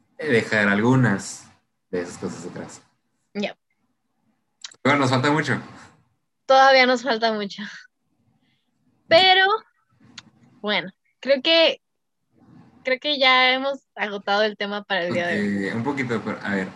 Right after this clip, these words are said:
Speaker 1: aquí tengo tres hotspots de lo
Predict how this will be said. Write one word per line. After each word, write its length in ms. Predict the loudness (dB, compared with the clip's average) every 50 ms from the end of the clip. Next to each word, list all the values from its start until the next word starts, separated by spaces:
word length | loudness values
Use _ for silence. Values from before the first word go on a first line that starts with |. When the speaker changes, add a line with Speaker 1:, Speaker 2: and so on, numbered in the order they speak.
| -18 -20 -20 _ _ _ _ -6
Speaker 1:
aquí 200 | -6 -6 -6 -8
tengo 500 | -6 -4 -4 -2 -2 -2 -2 -2 -4 -6 -12 -18 -20 -20 -20 -20 _ _ _ _ _ -20 _ _ _ _ _ _ _ _ _ _ _ _ _ -4
tres 720 | 0 0 2 2 2 2 0 -2 -6 -6 -6 -6 -8 -12 -14 -18 -12 -4 -2
hotspots 800 | -2 -2 -2 -4 -4 -4 -4 -4 -4 -10 -14 -16 -16 -18 -20 -20 _ _ _ _ _ _ _ _ _ _ _ _ _ _ _ _ _ _ _
de 160 | _ -4 -2 0
lo 560 | 0 0 0 0 0 0 -2 -2 -4 -6 -6